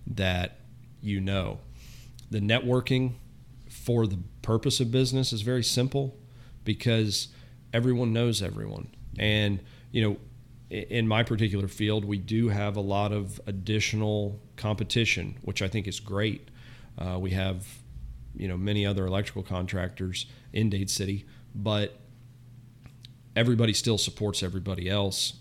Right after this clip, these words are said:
in this community. If one contractor can't get to the work, they refer it out to another, and everybody kind of works together. Uh,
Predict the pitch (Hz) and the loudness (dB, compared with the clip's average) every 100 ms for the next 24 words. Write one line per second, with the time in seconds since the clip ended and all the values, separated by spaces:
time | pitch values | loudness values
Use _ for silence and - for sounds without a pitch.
0 | - 98 92 - 90 98 95 107 - - | -4 -2 0 -2 -2 0 0 -4 -8 -16
1 | - 92 120 123 123 117 117 113 113 - | -8 2 4 6 4 4 2 2 0 2
2 | 113 98 110 104 117 107 101 113 117 - | 2 2 0 2 2 2 2 2 0 -6
3 | - - - - - 95 113 113 - 117 | -20 -20 -18 -20 -8 2 4 4 4 4
4 | 110 107 104 - 107 101 107 - - - | 6 4 0 0 0 2 0 -2 -8 -14
5 | - - - 101 98 98 92 - - - | -18 -12 -2 0 2 0 -2 -8 -18 -14
6 | - - - - - 113 117 107 101 - | -12 -12 -12 -12 -2 2 4 4 2 2
7 | 101 95 98 104 - - 90 95 101 107 | 0 0 0 -2 -2 -4 -2 0 0 -4
8 | 107 - - - - - - - 80 76 | -8 -14 -20 -20 -20 -20 -16 -10 -8 -8